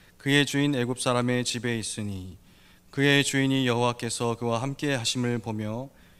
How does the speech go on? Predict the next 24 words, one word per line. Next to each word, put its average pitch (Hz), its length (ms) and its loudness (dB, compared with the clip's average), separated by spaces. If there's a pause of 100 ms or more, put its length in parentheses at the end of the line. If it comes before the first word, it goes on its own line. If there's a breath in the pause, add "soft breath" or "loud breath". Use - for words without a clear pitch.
(160 soft breath)
또 156 180 2
여호와께서 135 760 2
그의 123 260 0
범사에 131 680 -2 (400 soft breath)
형통하게 151 580 0
하심을 127 580 0
보았더라. 98 640 -8 (720 loud breath)
요셉이 147 500 2
그의 143 280 0
주인에게 135 560 0
은혜를 127 440 -2
입어 117 300 -2
섬김에 117 680 -6 (360 loud breath)
그가 131 360 2
요셉을 131 540 0
가정 127 360 -2
총무로 147 400 -2
삼고 104 600 -8
자기의 120 460 -2
소유를 113 440 -4
다 123 320 2
그의 139 260 0
손에 131 300 -2
위탁하니 107 640 -8